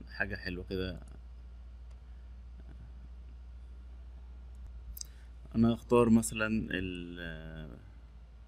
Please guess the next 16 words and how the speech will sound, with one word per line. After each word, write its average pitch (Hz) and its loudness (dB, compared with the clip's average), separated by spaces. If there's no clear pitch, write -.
البارد 98 0
دوت 104 2
أهو. 95 -6
تمام، 101 -6
كده 127 10
أنا 120 8
عملت 113 4
إيه؟ 104 8
الشكل، 98 4
لكن 95 -4
عايزين 107 -2
بقى 110 6
نعمل 107 0
برمجة. 92 0
وليكن 131 12
مثلًا 139 6